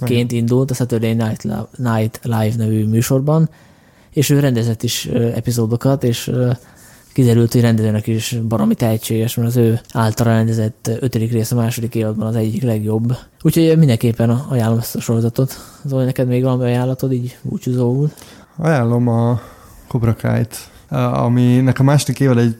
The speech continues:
Speaker 1: hajszállal gyengébb, mint az első. Ez a karate kölyöknek egy ilyen, hát ilyen reuniónja, és abszolút örömjáték. Tehát itt arról szól, hogy a karate kölyökből megismert karakterek, a jó és a rossz újra találkoznak, és újra karate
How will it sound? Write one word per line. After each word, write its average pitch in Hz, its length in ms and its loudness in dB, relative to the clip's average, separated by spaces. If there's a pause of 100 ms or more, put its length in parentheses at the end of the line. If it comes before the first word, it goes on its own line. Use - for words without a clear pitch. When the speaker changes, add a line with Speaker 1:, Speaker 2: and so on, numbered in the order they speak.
Speaker 1:
hajszállal 117 540 2
gyengébb, 110 300 4
mint 104 160 0
az 104 100 -4
első. 107 400 -2
Ez 123 160 -2
a 110 300 2
karate 120 340 0
kölyöknek 110 480 -2
egy 110 180 -2
ilyen, 110 380 2
hát 135 220 -4
ilyen 123 160 2
reuniónja, 110 680 2
és 113 260 -4
abszolút 117 480 -2
örömjáték. 107 580 0
Tehát 107 200 -4
itt - 140 -12
arról 107 240 2
szól, 110 260 0
hogy 104 160 2
a 104 340 0
karate 110 320 0
kölyökből 110 340 2
megismert 107 460 0
karakterek, 110 680 -2
a 110 300 0
jó 110 200 4
és 104 180 0
a 107 60 0
rossz 107 360 -2
újra 107 400 0 (160)
találkoznak, 110 680 0
és 104 220 -4
újra 107 400 2 (120)
karate 107 520 2